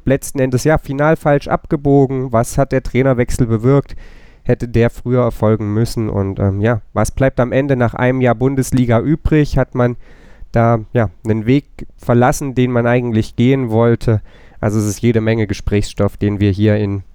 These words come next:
ja, mal gucken, wie viel Zeit dann <laughs> eigentlich, äh,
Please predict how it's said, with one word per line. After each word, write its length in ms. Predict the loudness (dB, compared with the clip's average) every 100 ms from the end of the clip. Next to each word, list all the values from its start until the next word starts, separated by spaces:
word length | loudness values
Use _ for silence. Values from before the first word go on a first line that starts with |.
| -20 -20 -4
ja, 160 | -2 -2 -2
mal 140 | 0
gucken, 320 | 0 -2 -2
wie 120 | -2
viel 220 | 2 0 2
Zeit 320 | 2 4 2
dann 160 | 2
<laughs> 20 | 2
eigentlich, 680 | 0 -2 -4 -2 -2 0
äh, 240 | 2 2